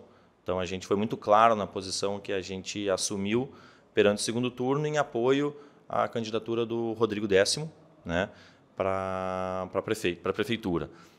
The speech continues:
Bem, virada a página da eleição, a gente começa a trabalhar a questão de governo, questão de projetos de governo, e o Novo vai seguir a sua linha, é, propositiva, construtiva, de buscar soluções pro município,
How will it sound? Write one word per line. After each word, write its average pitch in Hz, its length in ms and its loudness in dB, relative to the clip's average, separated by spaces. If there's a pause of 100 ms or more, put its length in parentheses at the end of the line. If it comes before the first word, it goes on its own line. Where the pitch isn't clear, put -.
(100)
Bem, 95 260 4
virada 101 360 6
a 127 40 6
página 123 460 0
da 117 80 0
eleição, 117 480 2
a 147 60 -4
gente 120 280 -8 (320)
começa 107 480 4
a 101 600 0
trabalhar 98 440 2
a - 20 -12
questão 98 240 -6
de 98 80 -6
governo, 120 480 0
questão 107 280 -8
de 104 80 -4
projetos 98 480 2
de 107 100 -4
governo, 104 520 0 (420)
e 110 160 -2
o 127 60 2
Novo 120 320 4
vai 135 180 -2
seguir 127 420 -2
a 139 40 2
sua 139 220 6
linha, 131 440 0 (400)
é, 104 720 0
propositiva, 123 800 2 (140)
construtiva, 120 760 -4 (120)
de 104 120 -2
buscar 110 320 0
soluções 113 760 -6 (300)
pro 117 100 4
município, 131 560 0